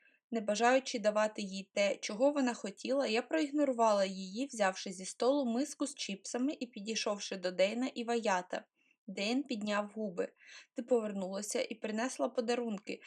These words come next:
Він узяв чіпси, запхав їх до рота, а потім поклав руку мені на поперек. Це було схоже на заяву. «Я думав, що ти загубилася». Ешлі та Мегі були дуже балакучі.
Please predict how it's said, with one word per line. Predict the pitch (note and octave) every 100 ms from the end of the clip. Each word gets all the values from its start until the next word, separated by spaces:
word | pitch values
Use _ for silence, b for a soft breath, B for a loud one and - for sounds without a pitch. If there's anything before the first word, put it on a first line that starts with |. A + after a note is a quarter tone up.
| B B
Він | A#3+ B3+
узяв | A#3+ G#3+ -
чіпси, | D4+ E4 - B3
запхав | A#3 - A3+ A3
їх | G#3 G3
до | F#3+
рота, | G3+ C4+ D#4+ A3+
а | -
потім | G3 D4 D#4+ D4+ - B B _
поклав | - A3+ G#3+ G#3 G3
руку | C4 C#4+ A#3+
мені | G#3+ G3+
на | G3
поперек. | A3 - A3+ F#3+ G3+ A3+ - _ _
Це | - C4+
було | C#4+ B3
схоже | - - F#3 G#3
на | A3+ A3+
заяву. | G#3 G#3+ F#3 F3 F#3 B B B
«Я | A#3+
думав, | G#3 A#3 D#4 C#4
що | -
ти | G#3+ A3
загубилася». | A#3 B3 B3+ A3 G#3 A3+ - - _ _ B B B -
Ешлі | C4+ C#4+ D4+
та | D4 B3+
Мегі | A3+ B3 C4+
були | G#3+ A3 G#3
дуже | G3 C4 C#4+
балакучі. | A#3+ B3 A#3+ - F#3+ - -